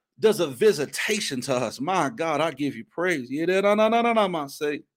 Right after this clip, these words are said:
God came in and gave us a visitation on Sunday morning, that even though the service, the order of the service was dismissed, but the glory of God was there, and it was overwhelming to where people were sitting and just praying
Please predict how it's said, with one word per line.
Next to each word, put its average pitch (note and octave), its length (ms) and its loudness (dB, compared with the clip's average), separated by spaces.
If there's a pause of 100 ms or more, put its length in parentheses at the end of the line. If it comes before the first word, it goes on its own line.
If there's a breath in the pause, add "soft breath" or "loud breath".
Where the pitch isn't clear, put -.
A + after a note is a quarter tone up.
(480 soft breath)
God B3 360 4
came G3+ 320 -2
in F#3 120 -4
and E3 100 -8
gave F3 240 -2
us F#3+ 160 -4
a E3 40 -6
visitation C#3+ 760 -4
on B2+ 100 -8
Sunday C3 380 -4
morning, B2 380 -4 (240 loud breath)
that E3 200 -2
even A#3+ 340 0
though G#3+ 160 2
the E3 120 -2
service, G3 560 -2
the E3 80 2
order G#3 260 4
of G3+ 60 2
the D3+ 100 -8
service G#3 420 0
was D#3+ 200 -8
dismissed, D#3+ 560 -2 (200 loud breath)
but E3 220 -2
the D3+ 120 -2
glory G3+ 760 4
of B2 180 -4
God F#3+ 380 2
was C3+ 140 -4
there, D3 240 -2 (240 loud breath)
and F3+ 180 -4
it A3 240 -4
was F3+ 180 0 (120)
overwhelming E3+ 1200 0 (680)
to F#3 100 8
where F#3 160 4
people A#3+ 360 -2
were F#3 120 0
sitting G3+ 420 -4
and E3 80 -8
just E3+ 260 -4
praying G3+ 560 -4